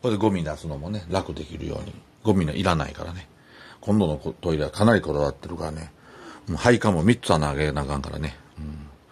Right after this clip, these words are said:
二つのトイレ置きますんで。まあ、第一の子はかなりね、いいようになると思います。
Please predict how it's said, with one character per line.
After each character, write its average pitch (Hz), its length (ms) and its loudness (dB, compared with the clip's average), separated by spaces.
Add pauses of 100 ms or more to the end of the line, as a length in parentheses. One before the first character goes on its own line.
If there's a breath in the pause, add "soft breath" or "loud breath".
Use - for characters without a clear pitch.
(160 loud breath)
二 - 200 4
つ - 80 -6
の 80 140 -2
ト 73 120 -6
イ 71 60 -4
レ 71 60 -6
置 73 100 -6
き 73 60 -10
ま 71 120 -8
す 71 140 -14
ん 73 80 -12
で。 69 160 -16 (540 loud breath)
ま 78 80 -4
あ、 - 20 -10 (600)
第 80 160 -8
一 76 100 -16
の 73 140 -12
子 71 100 -16
は 67 100 -12
か - 300 -16
な 78 120 -8
り 65 140 -14 (380)
ね、 82 180 -14 (1000)
い 90 80 -20
い - 20 -20
よ 90 60 -20
う 85 60 -16
に 73 40 -14
な 73 80 -14
る 69 80 -14
と - 100 -20
思 76 80 -18
い 78 100 -18
ま 78 140 -20
す。 - 240 -20